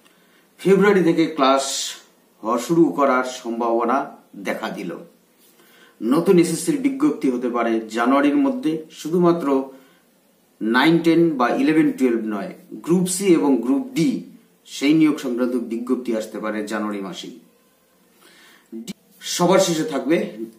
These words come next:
তিনটি ডি এর ঘটনা, অর্থাৎ ডিএ নিয়ে যে information, সেই ইনফরমেশনে তিনটি information আজকে। শুরু করবো, শুরু করার আগে বলবো,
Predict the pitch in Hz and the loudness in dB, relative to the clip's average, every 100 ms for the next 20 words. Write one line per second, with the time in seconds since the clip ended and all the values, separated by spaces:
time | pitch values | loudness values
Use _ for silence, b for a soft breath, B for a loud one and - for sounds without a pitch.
0 | - 262 202 - 110 87 - - - 107 | 4 6 6 2 -4 -8 -12 -20 -20 -12
1 | 110 147 139 123 - - 107 - - - | -2 2 2 0 -4 -10 -8 -8 -12 -18
2 | - - 123 104 104 147 208 208 202 180 | -18 -14 -12 -12 -6 2 4 6 6 6
3 | 165 160 151 180 175 180 196 208 - B | 6 6 2 4 4 4 2 -4 -6 B
4 | B 147 147 147 143 135 165 190 190 226 | B 0 2 4 2 0 -2 -2 -4 0
5 | 226 180 143 123 123 110 110 139 170 180 | 2 2 2 2 0 -6 -6 -4 -4 -6
6 | - _ 165 - - - _ _ _ _ | -16 _ -14 -14 -16 -20 _ _ _ _
7 | _ _ _ _ _ _ _ _ b b | _ _ _ _ _ _ _ _ b b
8 | b b - 170 170 175 202 202 160 156 | b b -4 2 6 6 4 2 2 4
9 | 151 147 139 | 4 4 4